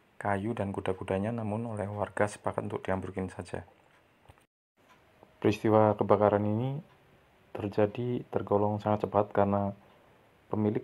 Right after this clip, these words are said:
mengetahui baru memulai adanya api,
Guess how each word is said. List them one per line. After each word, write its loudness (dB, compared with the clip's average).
mengetahui -2
baru 0
memulai 6
adanya 10
api, 10